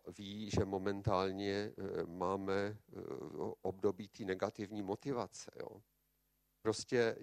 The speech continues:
je nesmírně trpělivý s každým z nás. Takže neposmívám se lidem, co mají negativní mot-, kterých převažuje negativní motivace. Sám jsem to zažil asi xkrát, jo. A, eh, jde o to,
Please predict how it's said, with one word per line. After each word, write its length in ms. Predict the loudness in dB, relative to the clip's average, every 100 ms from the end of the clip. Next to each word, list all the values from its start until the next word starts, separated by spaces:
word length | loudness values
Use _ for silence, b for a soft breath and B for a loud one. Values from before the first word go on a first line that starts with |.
| -10 -8
je 220 | 0 0
nesmírně 760 | 0 -2 -4 -4 -4 -2 0 0
trpělivý 920 | -2 -2 0 2 2 0 0 -2 -6
s 140 | -14 -8
každým 500 | -6 -4 -6 -8 -6
z 100 | -2
nás. 480 | 0 0 -8 -16 _ _ _ _ _ -4
Takže 360 | 2 4 4 b b _ _
neposmívám 800 | -2 0 0 -2 -4 2 4 4
se 420 | 0 2 2 2
lidem, 440 | -2 -4 0 0 -2
co 180 | -6 2
mají 180 | 2
negativní 540 | 2 2 0 0 -4 -4
mot-, 240 | -4 -6 _ _
kterých 260 | 0 0 0
převažuje 540 | 0 2 2 2 2
negativní 520 | 2 2 0 -2 -2
motivace. 800 | -2 -2 0 0 -2 0 -2 -2 b b b b -8
Sám 260 | 2 4 6
jsem 180 | 2
to 140 | 2 2
zažil 360 | 4 4 2 2
asi 240 | 0 -2
xkrát, 800 | -4 -4 -6 -2 0 0 0 0
jo. 280 | 2 0 -6 _ _ _ _ _ _ _ _ _ _ _
A, 200 | 2 2 0 _ _ _ _ _ -14
eh, 300 | -10 -10 -4
jde 140 | -2
o 100 | -2
to, 400 | 0 4 4 2